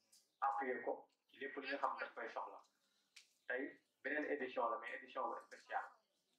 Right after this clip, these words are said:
Di wax ci Maristes mu nekk benn structure boo xam ne day yëngatu ci lépp li nga xam ne dafa jëm ci wàllu santé de la reproduction.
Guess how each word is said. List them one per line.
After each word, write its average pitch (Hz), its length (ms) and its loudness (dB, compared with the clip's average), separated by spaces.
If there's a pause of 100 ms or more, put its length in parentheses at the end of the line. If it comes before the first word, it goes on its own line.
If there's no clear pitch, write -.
(280)
Di 127 40 -4
wax 147 200 4 (100)
ci 143 120 -4 (540)
Maristes - 500 2 (840)
mu - 40 -6
nekk 143 220 4
benn 139 160 2
structure 143 480 -8
boo 131 200 6
xam - 200 4
ne 127 80 -8 (460)
day - 260 -8
yëngatu 156 320 -2
ci 143 100 -10
lépp 165 220 0
li 170 120 -2
nga 156 120 0
xam 139 180 4
ne 143 120 -6
dafa 143 180 -12
jëm 135 180 -16
ci 127 100 -20
wàllu 131 280 2
santé 143 260 -2
de 123 100 -12
la 120 120 2
reproduction. - 560 -10